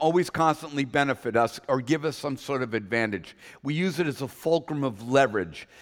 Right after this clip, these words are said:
as opposed giving it as a gift, not expecting anything in return.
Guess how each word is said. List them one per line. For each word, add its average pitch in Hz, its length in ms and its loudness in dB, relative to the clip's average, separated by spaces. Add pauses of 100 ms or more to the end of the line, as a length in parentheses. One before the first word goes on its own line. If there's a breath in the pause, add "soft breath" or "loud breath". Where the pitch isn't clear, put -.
(120)
as 127 180 2
opposed 147 540 0
giving 147 360 0
it 135 160 0 (120)
as 117 180 2
a 113 60 -6
gift, 117 640 2 (300 loud breath)
not 147 280 4
expecting 151 640 -2
anything 135 440 0
in 123 120 0
return. 104 680 -4